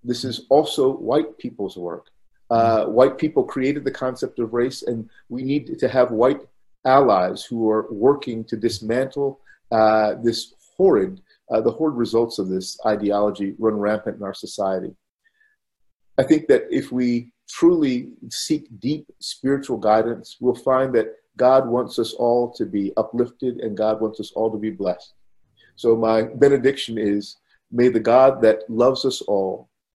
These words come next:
Speaker 1: created us all equally, be with us and inspire us to manifest this in this world.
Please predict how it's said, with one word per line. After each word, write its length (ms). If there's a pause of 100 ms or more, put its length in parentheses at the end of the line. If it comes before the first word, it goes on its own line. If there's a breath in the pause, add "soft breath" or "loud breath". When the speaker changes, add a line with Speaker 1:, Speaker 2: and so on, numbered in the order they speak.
(140)
Speaker 1:
created 340
us 120
all 300
equally, 540 (560)
be 160
with 280
us 500
and 160
inspire 600
us 380 (280)
to 80
manifest 680
this 320
in 160
this 200
world. 300